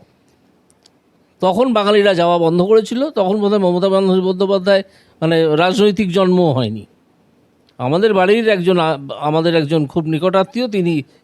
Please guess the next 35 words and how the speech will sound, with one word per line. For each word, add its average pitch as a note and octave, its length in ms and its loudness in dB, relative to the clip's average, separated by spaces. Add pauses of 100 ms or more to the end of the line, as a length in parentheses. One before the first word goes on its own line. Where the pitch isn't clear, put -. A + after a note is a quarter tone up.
(140)
পুরী F3+ 220 2
যেতে F3 240 2
গিয়ে F#3 180 2
বাধাপ্রাপ্ত E3+ 520 0
হয়ে D3+ 300 0
হাওড়া D3+ 220 0
স্টেশন D#3+ 280 -10
থেকে D3+ 180 -6
ফিরে D3 200 -6
এসেছিলেন। G#3+ 520 -8 (420)
সেই D3+ 220 -2 (440)
গণ্ডগোলটা F#3 520 2
হচ্ছিল F#3+ 300 -2
বলে C4 180 -4
তাই G#3 240 0
আমার D#3 180 0
মনে A#2+ 240 -4
আছে। A#2 260 -12 (1300)
তারপরে G3 320 0
তো G3 120 0
এ F#3+ 40 4
ঘটনা F#3+ 320 2
আর F#3+ 60 0
কখনো F3+ 320 -4
ঘটেনি। E3 340 -2
দু F3 200 -4
একবার G#3 240 0
এরকম A3 160 2
হুজুগ G#3+ 300 -2
উঠেছে, B2 320 -6
কিন্তু D#3 220 -8
সত্যিকারের A#3 420 -6
ঘটনা A#3+ 300 -8
এরকম A3+ 120 -8
ঘটেনি। F#3+ 260 -10